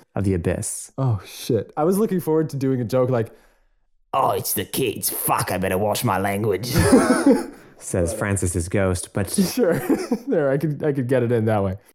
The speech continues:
Speaker 1: his spirit is no longer there.
Speaker 2: <laughs>
Speaker 1: It's just the corpse. We'll ignore the biology of the fact that the anglerfish needs to be alive to have its thing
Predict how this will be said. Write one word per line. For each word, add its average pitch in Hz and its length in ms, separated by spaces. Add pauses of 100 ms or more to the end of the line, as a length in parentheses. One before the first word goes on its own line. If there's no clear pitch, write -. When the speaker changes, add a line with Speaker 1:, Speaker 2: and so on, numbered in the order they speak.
(120)
Speaker 1:
his 107 140
spirit 107 260
is 90 100
no 90 140
longer 85 240
there. 87 400 (120)
Speaker 2:
<laughs> - 140 (300)
Speaker 1:
It's - 200
just - 320
the - 60
corpse. - 600 (380)
We'll 104 120
ignore 107 240
the 101 100
biology 92 500
of 90 40
the 87 80
fact 82 200
that 90 80
the - 80
anglerfish 87 400
needs 85 120
to - 40
be - 80
alive 85 300
to 92 60
have 85 200
its - 200
thing - 240